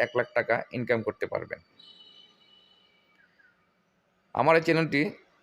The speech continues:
যারা নতুন দেখছেন, অবশ্যই চ্যানেলটি সাবস্ক্রাইব করবেন,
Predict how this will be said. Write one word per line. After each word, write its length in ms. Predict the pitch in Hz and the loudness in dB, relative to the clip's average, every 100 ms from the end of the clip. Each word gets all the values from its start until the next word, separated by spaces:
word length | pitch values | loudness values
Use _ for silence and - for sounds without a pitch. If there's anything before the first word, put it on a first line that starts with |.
| - | -10
যারা 240 | 98 127 143 | 4 6 6
নতুন 180 | 135 156 151 | 4 2 2
দেখছেন, 300 | 139 - 131 190 - - 123 | 0 0 -2 -2 -8 0 2
অবশ্যই 300 | 143 156 147 | 4 2 2
চ্যানেলটি 300 | 139 127 139 147 | 2 2 0 2
সাবস্ক্রাইব 360 | 127 - 139 127 | 0 2 0 0
করবেন, 260 | 123 107 117 | 0 2 0